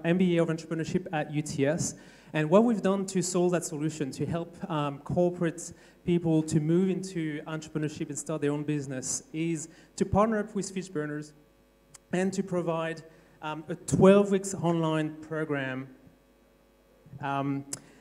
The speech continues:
which is a proven playbooks to get, uh, your business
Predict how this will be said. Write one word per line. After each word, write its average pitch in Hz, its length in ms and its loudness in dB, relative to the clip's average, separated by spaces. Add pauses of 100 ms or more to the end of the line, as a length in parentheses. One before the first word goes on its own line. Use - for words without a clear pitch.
(1000)
which 180 200 0
is 190 220 2
a 185 40 0
proven 214 300 -2
playbooks 165 580 -4
to - 120 -14
get, 170 480 -6 (160)
uh, 165 80 -8
your 156 200 -2
business 147 600 0